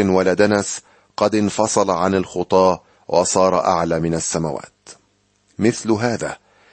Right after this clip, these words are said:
أي أن المسيح هو ما نحتاجه حقاً، فهو القادر على إتمام المهمة على أكمل وجه،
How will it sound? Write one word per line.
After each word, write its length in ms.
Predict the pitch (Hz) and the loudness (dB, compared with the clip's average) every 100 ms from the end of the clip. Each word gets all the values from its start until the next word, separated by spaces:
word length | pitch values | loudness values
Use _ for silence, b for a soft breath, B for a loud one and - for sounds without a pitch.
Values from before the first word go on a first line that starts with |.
| b b - | b b -2
أي 180 | 92 104 | 0 2
أن 160 | 110 | 4
المسيح 600 | 101 90 87 - 110 98 | 4 2 0 -2 -4 -2
هو 280 | 95 98 98 | -2 2 2
ما 100 | 95 | 2
نحتاجه 680 | 92 90 - 101 95 95 92 | 0 -4 0 0 0 -4 -6
حقاً، 600 | - 117 - 82 78 73 b b b b b | -4 -4 -4 -8 -8 -12 b b b b b
فهو 280 | - 101 104 | -2 4 4
القادر 500 | 98 117 110 107 98 | 2 0 0 2 2
على 260 | 87 90 | 4 2
إتمام 400 | 98 - 104 104 | -2 -2 0 2
المهمة 560 | 98 90 90 101 107 101 | 2 0 0 0 0 0
على 260 | 82 90 90 | 0 -2 -2
أكمل 500 | 123 - 127 127 131 | -2 -4 -4 -2 -2
وجه، 320 | 95 - | -2 -4